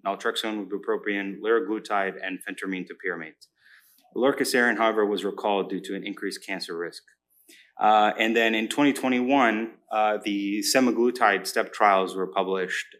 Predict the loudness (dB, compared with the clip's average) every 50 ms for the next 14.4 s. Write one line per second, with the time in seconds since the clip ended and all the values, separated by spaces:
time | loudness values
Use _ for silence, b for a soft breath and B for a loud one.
0 | _ _ -8 -8 -6 -6 -6 -6 -6 -8 -6 -4 -2 -2 0 0 -2 0 2 2
1 | 2 2 2 0 -6 -8 -8 -6 -4 -4 -2 -2 -2 -2 -4 -6 -8 -10 -12 -10
2 | -8 -6 -4 -2 0 0 0 0 -2 -4 -6 -6 -8 -8 -6 -6 -8 -8 -10 -10
3 | -10 -12 -10 -10 -8 -8 -8 -8 -8 -6 -6 -4 -4 -6 -6 -6 -8 -8 -8 -4
4 | -2 -2 -2 -2 -4 -6 -6 -6 -6 -6 -8 -8 -10 -12 -10 -10 -8 -4 -4 -4
5 | -2 -4 -6 -8 -8 -10 -12 -12 -18 b b b b b b b b _ _ 0
6 | 0 2 2 0 0 0 0 0 -2 -4 -4 -2 0 0 0 0 -2 -6 -8 -6
7 | -4 -2 -2 0 0 -2 -4 -6 -10 -10 -6 -4 -4 -2 -2 -4 -6 -10 _ b
8 | b b b b b b b _ -2 0 0 2 2 2 2 2 0 -2 -2 -4
9 | -8 -14 -14 -14 -12 -14 -14 -16 -20 -20 _ _ _ b b b b b b b
10 | b b b 0 2 4 6 6 6 6 4 2 -2 -6 -10 -2 2 4 4 4
11 | 4 4 6 6 6 6 6 6 6 6 6 6 4 2 2 0 0 2 2 2
12 | 2 0 0 -4 -4 -2 0 2 2 2 2 0 2 2 2 2 0 -2 -2 -2
13 | 0 2 2 4 4 2 0 -2 -4 -4 -2 -2 -2 -4 -4 -4 -4 -4 -6 -2
14 | 0 2 2 2 2 -2 -4 -8